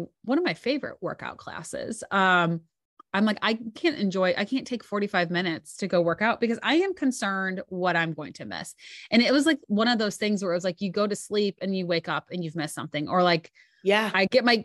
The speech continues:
Speaker 1: put my kids to bed, read them a bedtime story, and, like, pick up their toys, and I've missed something. Like, there has been something
Speaker 2: I went to work today
Speaker 1: Yeah.
Speaker 2: and,
Speaker 1: Stupid
Speaker 2: like,
Speaker 1: work.
Speaker 2: you know,
Speaker 1: Yeah.
Speaker 2: not to, yeah, exactly.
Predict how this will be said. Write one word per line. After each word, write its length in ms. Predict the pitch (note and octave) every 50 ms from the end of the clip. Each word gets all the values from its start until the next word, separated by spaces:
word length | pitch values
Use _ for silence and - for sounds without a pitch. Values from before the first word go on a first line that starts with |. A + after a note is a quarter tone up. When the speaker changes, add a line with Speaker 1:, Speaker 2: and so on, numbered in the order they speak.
| A3 G#3
Speaker 1:
put 140 | - D4 C4+
my 120 | D4 C4+
kids 300 | A3+ C4+ C#4 C#4 A#3+ -
to 80 | - A#3+
bed, 300 | G#3 A#3+ A3+ A3+ A3+ G#3+ G3+
read 160 | A3+ A#3 G3+
them 140 | A#3 A3 G#3+
a 60 | G3
bedtime 380 | G3+ G3+ G3+ G3+ G#3+ G#3 G3+
story, 720 | G3+ - - G3+ G3 G3+ G3 G3 F#3 F#3 F#3 F3+ F3+ F3+ -
and, 140 | - G3 F#3+
like, 160 | F3 E3+ -
pick 180 | - A3 G#3+
up 140 | A3 G3 -
their 140 | - F#3+ F#3
toys, 500 | - - G#3+ G#3 G3 F3 F3 E3+ E3 -
and 120 | E3+ F3+
I've 120 | F3 E3 D#3+
missed 240 | E3 D3 D3+ - -
something. 320 | B2+ - E3 - D#3 D3
Like, 180 | F3 F#3 - -
there 180 | G#3 A3 A#3 B3+
has 120 | C4 A#3+
been 180 | - C4+ B3 A3+
something 400 | - B3 A3+ G#3+ - A#3 G#3+ G3+
Speaker 2:
I 40 |
went 220 | G3 G3+ A3 G#3+ G#3+
to 100 | A3 G3
work 300 | D#3+ E3+ F3+ G#3 G3+ -
today 560 | - F3+ D3+ C#3+ C3+ B2+ C3 C#3 D3 D3 - _ _ - -
Speaker 1:
Yeah. 380 | A#3 C#4+ - F#3+ F3+ E3+ E3 E3
Speaker 2:
and, 180 | E3 D#3+ D#3+ -
Speaker 1:
Stupid 280 | - - - - - G3+
Speaker 2:
like, 260 | G3 F#3+ F#3 D#3 D3+ D3
Speaker 1:
work. 120 | D#3 F#3
Speaker 2:
you 60 | G3+
know, 260 | F#3 E3+ E3 D#3+ - -
Speaker 1:
Yeah. 160 | A#3+ A3+ G3+ F3+
Speaker 2:
not 100 | F#3+ F#3
to, 280 | - G3 F3+ E3+ E3+ - -
yeah, 360 | F3+ F#3 G#3 A3 G#3 G3+ E3+ D#3 F#3 B3
exactly. 560 | A#3+ F#3 E3+ A3 G3+ G3+ G3 - E3+ C#3+